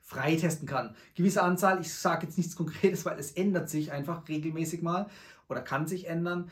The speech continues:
Deshalb musst du dich dann natürlich auch informieren. Aber eben das musst du berücksichtigen, denn wenn du in Quarantäne kommst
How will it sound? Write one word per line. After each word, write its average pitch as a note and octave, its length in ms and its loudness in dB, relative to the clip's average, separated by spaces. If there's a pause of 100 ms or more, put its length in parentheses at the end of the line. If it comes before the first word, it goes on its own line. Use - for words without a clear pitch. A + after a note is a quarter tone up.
(160)
Deshalb D3+ 320 0
musst E3+ 180 6
du D#3+ 60 -2
dich D3+ 100 0
dann D#3 160 0
natürlich D3+ 260 -4
auch D#3+ 160 0
informieren. D#3 640 -2 (280)
Aber E3+ 360 2
eben E3+ 540 2 (320)
das F#3 260 0
musst F#3 220 4
du D3+ 80 -8
berücksichtigen, G#3 880 -2 (240)
denn F#3+ 480 4
wenn D3 180 -2
du D3+ 80 2
in C#3+ 100 2
Quarantäne D3 540 0
kommst B2 500 -4